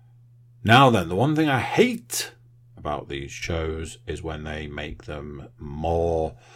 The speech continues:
like reality T V shows. And now, a-, any time you'll have heard me review one of these, I will always complain about the aspects that reek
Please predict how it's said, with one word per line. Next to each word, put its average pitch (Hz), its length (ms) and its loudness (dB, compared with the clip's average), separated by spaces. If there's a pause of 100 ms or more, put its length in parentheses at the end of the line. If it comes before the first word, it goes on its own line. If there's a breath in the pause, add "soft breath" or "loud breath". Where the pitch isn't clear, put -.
(380 loud breath)
like 87 420 -2
reality 95 520 4
T 107 240 -2
V 190 180 2
shows. 71 400 -2
And 80 100 -6
now, 80 300 -2
a-, 85 60 -2
any 101 380 0
time 95 280 -2
you'll 87 160 -2
have - 140 6
heard 85 180 0
me 82 120 -8
review 78 420 -4
one 85 160 -6
of 73 100 -10
these, 76 260 -8
I 82 140 -4
will 80 140 -6
always 78 240 -6
complain 82 1160 -6 (480 loud breath)
about 82 340 2
the 87 120 -2
aspects - 1120 -6
that 64 240 -8
reek 85 800 -6